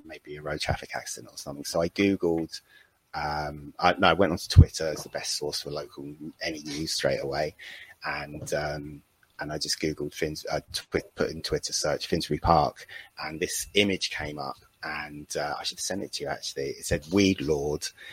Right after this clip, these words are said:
and it had cocaine, T H C, mushrooms, edibles, ketamine, um, all these, uh, meth, um, and it had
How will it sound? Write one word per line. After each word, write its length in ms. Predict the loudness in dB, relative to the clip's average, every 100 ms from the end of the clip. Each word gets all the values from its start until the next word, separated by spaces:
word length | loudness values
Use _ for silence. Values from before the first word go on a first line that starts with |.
| -18 -8
and 120 | -2
it 80 | 0
had 380 | 2 2 0 -6 -14 -18 _
cocaine, 800 | 0 2 2 0 -2 0 -2 -4
T 220 | -2 2 2
H 280 | 0 -2 -4
C, 500 | -2 -2 -2 -6 -2
mushrooms, 1040 | -2 0 -2 -2 2 2 2 -2 -6 -10 -4
edibles, 720 | -2 -2 -2 0 0 -2 -2
ketamine, 800 | 8 8 8 -6 -4 -2 -4 -8 -14 -18 -18 -12 -4
um, 540 | -2 -2 -2 -2 -4 10
all 200 | 12 12
these, 400 | 12 8 6 6
uh, 160 | 6 2
meth, 720 | 2 4 4 8 10 10 6 -16 -20 -16 -4
um, 360 | 0 0 -2 -6
and 100 | -6
it 80 | 0
had 260 | 0 0